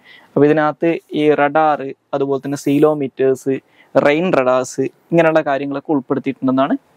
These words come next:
പറയുന്നത്. അപ്പോ ഒരു long ടേം ബേസിസിൽ ഇവർക്ക് observations make ചെയ്യാനും ഈ cloud ഫിസിക്സിനെ കുറിച്ചും precipitation-െ കുറിച്ചും atmospheric പാരാമീറ്റേഴ്സിനെ കുറിച്ചൊക്കെ പഠിക്കാനൊക്കെ പറ്റും എന്നാണ് പറയുന്നത്. അപ്പൊ അതുകൊണ്ട് തന്നെ സ്വാഭാവികമായിട്ടും നമുക്കൊരു long ടേം point of view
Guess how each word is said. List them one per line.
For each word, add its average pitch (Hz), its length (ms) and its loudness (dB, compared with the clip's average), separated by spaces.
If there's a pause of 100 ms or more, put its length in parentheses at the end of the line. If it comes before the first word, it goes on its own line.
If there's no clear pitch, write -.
(120)
പറയുന്നത്. - 380 -2 (460)
അപ്പോ 139 160 4 (260)
ഒരു 147 120 4
long 147 280 4 (100)
ടേം 190 220 2
ബേസിസിൽ 151 440 -2
ഇവർക്ക് 147 380 -2
observations 147 720 0
make 135 180 -4
ചെയ്യാനും 135 260 0 (120)
ഈ 139 80 0 (160)
cloud 139 320 2
ഫിസിക്സിനെ 135 460 0
കുറിച്ചും 135 260 -4 (380)
precipitation-െ 143 680 2
കുറിച്ചും 143 280 0
atmospheric 143 640 -2
പാരാമീറ്റേഴ്സിനെ 143 640 0
കുറിച്ചൊക്കെ 135 360 -2 (520)
പഠിക്കാനൊക്കെ 170 520 0
പറ്റും 165 300 0
എന്നാണ് 156 180 0
പറയുന്നത്. 147 440 -4
അപ്പൊ 233 160 -2
അതുകൊണ്ട് 180 240 -4
തന്നെ 190 160 -8
സ്വാഭാവികമായിട്ടും 165 640 0
നമുക്കൊരു 147 360 -4
long 139 220 -4
ടേം 156 140 0
point 139 260 -2
of - 100 -12
view 143 80 -2